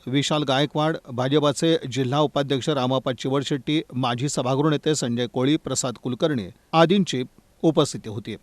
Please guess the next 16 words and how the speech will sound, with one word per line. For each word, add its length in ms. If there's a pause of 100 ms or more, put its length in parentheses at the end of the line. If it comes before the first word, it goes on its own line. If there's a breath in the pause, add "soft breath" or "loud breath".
(220)
विमानतळाच्या 720 (120)
कामाबाबत 680
यावेळी 260
समाधान 400
व्यक्त 340
करत 340
आमदार 420
आणि 240
भाजप 340
पदाधिकाऱ्यांनी 720 (460 soft breath)
केंद्र 240
आणि 200
राज्य 260
शासनाचे 540
आभार 320
मानले. 300